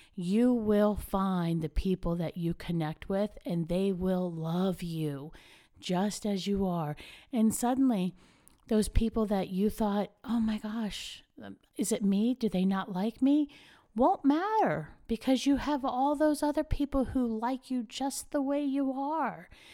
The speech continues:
And again, I like everybody, including those people that I think, "Mm, maybe they don't really care for me anymore." That's okay. I can like them anyway, and I do.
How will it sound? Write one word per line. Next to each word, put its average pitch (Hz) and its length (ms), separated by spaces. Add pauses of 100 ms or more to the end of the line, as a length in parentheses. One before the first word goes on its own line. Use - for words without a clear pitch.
(300)
And 269 200
again, 277 500 (600)
I 330 120
like 330 300
everybody, 226 540 (120)
including 302 480
those 294 180
people 285 320
that 208 140
I 220 140
think, 226 380
"Mm, 233 300 (220)
maybe 220 200
they 202 140
don't 202 180
really 208 220
care 220 240
for - 140
me 165 200
anymore." 151 480 (640)
That's 240 240
okay. 285 580 (240)
I 233 140
can 277 220
like 262 240
them 277 180
anyway, 247 580
and 196 140
I 233 160
do. 262 540